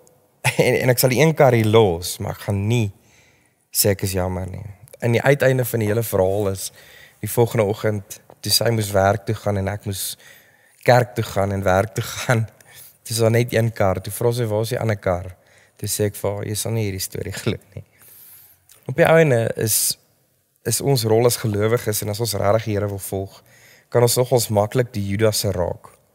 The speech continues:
Ons kan maklik die mense raak wat sê, "Ek is reg. Ek is in beheer. Ek maak nie foute nie."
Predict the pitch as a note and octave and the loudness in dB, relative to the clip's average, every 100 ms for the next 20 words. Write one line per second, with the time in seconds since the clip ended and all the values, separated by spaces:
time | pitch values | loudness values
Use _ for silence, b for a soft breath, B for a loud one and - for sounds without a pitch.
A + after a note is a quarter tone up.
0 | b b b b - A#2 - B2+ G#2 A2 | b b b b -6 -2 4 4 4 0
1 | C3+ B2 A#2 G#2 G#2 - A2+ G2 G2 G2 | -2 0 0 0 0 0 2 2 2 -2
2 | - - G2+ F#2+ F#2+ _ _ _ _ _ | -4 -2 -2 -2 -6 _ _ _ _ _
3 | - A2 A2 - F#2 E2+ F2 - - _ | -4 0 0 0 0 -2 -4 -14 -18 _
4 | _ b b b b b _ _ _ _ | _ b b b b b _ _ _ _
5 | - A#2+ A2+ - G2+ F#2+ F#2 F2 F2 - | -4 -2 0 -2 -2 -2 -2 -2 -6 -12
6 | _ _ _ _ _ _ _ _ _ - | _ _ _ _ _ _ _ _ _ -2
7 | B2+ - G#2 G2 G2+ - F#2+ F#2 F#2 F2+ | -2 0 -4 -2 -6 -2 -2 -2 -6 -6
8 | F2 | -8